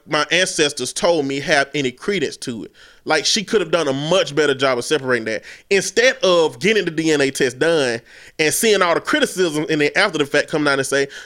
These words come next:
"No, no, I'm not saying that I'm a Native. I'm not saying," you know what I'm saying?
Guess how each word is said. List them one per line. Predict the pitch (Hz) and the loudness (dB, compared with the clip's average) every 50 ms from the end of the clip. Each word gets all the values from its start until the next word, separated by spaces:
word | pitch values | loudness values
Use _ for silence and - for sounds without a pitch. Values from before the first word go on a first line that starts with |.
| - _ - | -18 _ -4
"No, | 285 330 349 349 349 339 320 | -2 0 2 2 2 2 2
no, | 320 320 320 320 311 | 0 0 0 0 0
I'm | 302 320 | 0 0
not | 320 311 285 | 0 -2 -2
saying | - - 320 320 320 311 302 | -2 -2 -2 -2 -2 0 0
that | 294 | 0
I'm | 294 294 285 | 0 0 0
a | 285 | 0
Native. | 285 285 285 277 269 254 | 0 0 0 2 0 0
I'm | 269 277 294 | 0 0 -2
not | 277 277 | -2 -2
saying," | 277 294 294 294 - - - - | -2 -6 -8 -10 -12 -20 -10 -2
you | 180 196 | 0 2
know | 202 | 2
what | 202 | 2
I'm | 202 202 | 2 2
saying? | 202 202 196 190 185 185 180 | 2 0 0 0 0 -2 -4